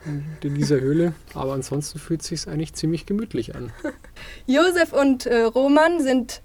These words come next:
Speaker 2: zwei Wandergesellen auf der Walz. Vielleicht habt ihr sie oder andere schon mal gesehen. Sie tragen einen schwarzen Hut, ein schwarzes Jackett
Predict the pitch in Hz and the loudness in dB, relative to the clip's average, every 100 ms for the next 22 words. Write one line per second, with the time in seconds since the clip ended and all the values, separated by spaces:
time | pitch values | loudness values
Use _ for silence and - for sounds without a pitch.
0 | - - 247 240 214 226 285 302 247 233 | -12 -6 2 4 6 4 6 4 4 2
1 | 226 226 220 220 - 208 196 208 277 - | 2 0 0 -2 0 0 2 2 0 -2
2 | - - - - 240 220 220 214 220 202 | -14 -18 -20 -4 0 0 0 -6 -2 -2
3 | 202 - 196 214 262 202 185 - 208 220 | -2 -6 -4 -4 -4 -6 -6 -6 -6 -6
4 | 208 - 202 190 185 185 196 262 311 - | -8 -6 -6 -6 -8 -6 -4 -4 -6 -12
5 | - - _ 233 220 262 208 214 214 208 | -20 -20 _ -6 -4 -4 0 2 2 0
6 | 202 196 202 - 208 202 208 220 226 196 | -4 -6 -8 -4 -4 -2 2 2 0 -4
7 | 202 247 269 - - - - 208 214 214 | -2 -2 -4 -8 -20 -20 -10 -8 -6 -6
8 | 208 202 202 196 - 240 240 - | -6 -6 -6 -6 -4 -8 -8 -20